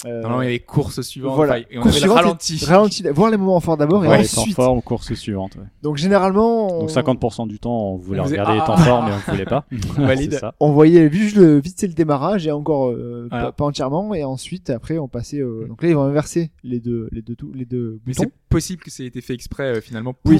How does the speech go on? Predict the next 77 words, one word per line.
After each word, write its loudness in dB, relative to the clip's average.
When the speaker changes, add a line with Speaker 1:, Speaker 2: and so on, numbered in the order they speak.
Speaker 2:
qu'on -6
puisse -10
voir -2
les -4
ralentis -8
et -6
Speaker 3:
Ouais. -8
Speaker 2:
bénéficier -10
des -8
Speaker 1:
Mais -4
Speaker 2:
offres, -4
Speaker 1:
si -8
ça 0
avait 2
Speaker 2:
euh, 4
Speaker 1:
été -8
fait -2
exprès, -4
ce -10
Speaker 3:
Et -10
Speaker 1:
qui -6
est, 2
Speaker 3:
pour, 2
Speaker 1:
ce 2
Speaker 3:
euh, 0
Speaker 1:
qui 0
est 0
à -4
Speaker 3:
partager -2
Speaker 1:
noter -4
Speaker 3:
ça -4
sur -10
YouTube. -12
Speaker 2:
Voilà, 0
mettre -6
Speaker 1:
Ouais. 0
Speaker 2:
en -6
avant -8
le, -6
le -6
système -12
de -8
Mario -10
Kart -14
Speaker 1:
Mario -8
Speaker 2:
T -
V. -
Speaker 1:
Kart -10
T -2
V, 0
ouais. -4
Speaker 3:
Ouais, -4
c'est -12
Speaker 1:
Ce -14
Speaker 3:
ça. -16
Speaker 1:
qui -4
est 0
à -2
noter, 0
c'est -12
quand -6
même -10
que -10
si -14
jamais -8
il -8
avait -10
fait -12
exprès, -12
ils -10
ont -10
quand -8
même -12
écouté -8
la -4
communauté, -10
là, -18